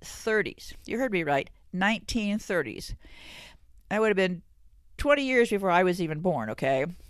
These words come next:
Its long history of police raids, targeted city initiatives, and homelessness advocacy make it one of the most notable districts in Los Angeles.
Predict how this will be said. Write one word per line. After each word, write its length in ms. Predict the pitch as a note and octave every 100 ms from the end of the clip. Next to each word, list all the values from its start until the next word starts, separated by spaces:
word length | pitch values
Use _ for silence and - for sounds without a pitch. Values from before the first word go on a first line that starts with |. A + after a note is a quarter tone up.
| - - - - -
Its 220 | G#3 G#3
long 360 | A3 A#3 D4+
history 420 | G#4 F#4 D4+ - A#3+
of 140 | F#3+
police 420 | - A3+ B3+ -
raids, 420 | B3 A#3+ A#3+ B3+ - -
targeted 540 | - A#3 A#3 C4+ C#4+
city 300 | C4+ C4+ C4
initiatives, 720 | A3+ G#3+ A3 A#3 A3+ G3+ G3+ -
and 140 | F#3
homelessness 880 | G#3+ B3 C#4+ D#4 G#3+ - C#3+ B2 - - - -
advocacy 960 | - G3+ A#3 A#3+ A#3 F#3+ E3+ - D#3 F3 - - -
make 200 | G3+ A3+
it 100 | -
one 220 | G#3+ G#3+
of 40 |
the 60 | G3
most 260 | F#3+ F#3
notable 480 | G#3 G#3+ A#3 C#4+ C#4
districts 480 | A3 G#3+ - A3 A3
in 120 | E3+
Los 260 | D#3 E3 -
Angeles. 720 | B3+ C#4+ C#4 D#3 F#2 - -